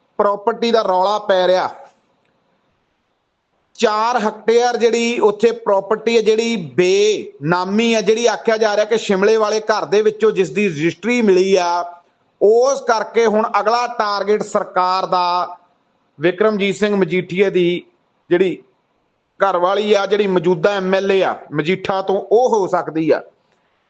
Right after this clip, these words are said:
ਪਰ ਗੁਰਪ੍ਰੀਤ ਕੌਰ ਮਾਨ ਨੇ ਲੁਧਿਆਣੇ ਕੀ ਮੋਰਚਾ ਸਾਂਭਿਆ ਤੇ ਕੀ ਪਲਟਵਾਰ ਕੀਤੇ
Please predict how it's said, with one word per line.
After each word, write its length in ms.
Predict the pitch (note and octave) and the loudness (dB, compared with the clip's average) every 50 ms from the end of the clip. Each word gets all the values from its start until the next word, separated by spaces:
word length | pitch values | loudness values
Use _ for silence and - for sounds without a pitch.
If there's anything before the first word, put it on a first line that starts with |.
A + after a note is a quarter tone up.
| _ - | _ -2
ਪਰ 200 | - A3+ A#3+ B3 A#3 | -2 0 0 0 -2
ਗੁਰਪ੍ਰੀਤ 500 | F#3 D#3+ G3+ G3+ G#3 G3+ - A#3+ B3 B3 | 0 0 0 0 -2 -2 -2 -2 -2 0
ਕੌਰ 200 | - B3 B3 B3 | 0 -2 0 0
ਮਾਨ 340 | A#3 G#3+ G#3 G3+ G#3 G#3+ A3+ | 0 0 0 0 0 0 0
ਨੇ 140 | A#3 A#3 | 0 0
ਲੁਧਿਆਣੇ 500 | A#3 A#3 A#3 A3+ A#3+ A3 G3+ G3 G#3 A3+ | 2 2 2 2 2 0 0 -2 -2 -2
ਕੀ 240 | A3 - G3+ A3+ A#3+ | -4 -2 -2 -2 0
ਮੋਰਚਾ 400 | A#3+ A#3 A3+ A3 G#3 G#3+ A3 A3 G#3+ | 2 2 2 2 2 0 0 0 0
ਸਾਂਭਿਆ 400 | A3 A3 G#3+ A3+ A3+ A#3 A#3+ A3+ | 0 -2 -2 0 0 0 0 0
ਤੇ 180 | A#3 A#3 A3+ A3+ | 0 -2 -4 -4
ਕੀ 260 | A3+ - G#3+ A#3+ B3+ | -4 -2 0 0 0
ਪਲਟਵਾਰ 560 | B3 - B3 A#3 A3+ G3 - A3 A3 A3 G#3+ | 0 -2 -2 -2 -2 -2 0 0 0 0 -2
ਕੀਤੇ 680 | G#3+ G#3+ G#3+ G#3 - - G#3+ G#3+ G#3+ G#3+ G#3 - - | -4 -6 -6 -6 0 0 2 2 2 0 -2 -4 -6